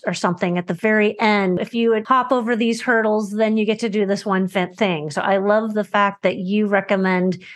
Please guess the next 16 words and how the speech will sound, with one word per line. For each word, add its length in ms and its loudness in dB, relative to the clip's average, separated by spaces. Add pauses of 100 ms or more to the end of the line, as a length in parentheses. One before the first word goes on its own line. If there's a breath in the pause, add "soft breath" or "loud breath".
(140 loud breath)
incorporating 960 0
it 220 0 (100)
into 340 2
your 140 2
day, 580 0 (160)
maybe 340 4
as 220 0
equally 440 0
as 120 2
important 680 -4
as 380 0 (460 loud breath)
other 300 2
aspects 540 -2
of 100 -6
your 140 -6
day. 400 -10